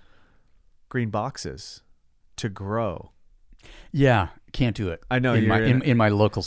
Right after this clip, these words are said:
Speaker 1: But I was
Speaker 2: situation,
Speaker 1: thinking,
Speaker 2: but
Speaker 1: actually, we have
Speaker 2: Yeah.
Speaker 1: space to do hydroponics here.
Speaker 2: Excellent. We do.
Speaker 1: All we need to get is, so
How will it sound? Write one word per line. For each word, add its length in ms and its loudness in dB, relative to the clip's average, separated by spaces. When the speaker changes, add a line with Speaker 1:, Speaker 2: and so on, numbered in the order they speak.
Speaker 1:
But 160 4
I 60 6
was 140 2
Speaker 2:
situation, 120 -4
Speaker 1:
thinking, 180 -2
Speaker 2:
but 60 -6
Speaker 1:
actually, 480 -2
we 140 -4
have 280 -2
Speaker 2:
Yeah. 220 -4
Speaker 1:
space 520 -8
to 100 -10
do 120 -6
hydroponics 1000 -12
here. 400 -16
Speaker 2:
Excellent. 760 -8
We 220 -4
do. 500 -6
Speaker 1:
All 140 2
we 80 2
need 140 0
to 80 -4
get 340 -2
is, 140 -4
so 180 -2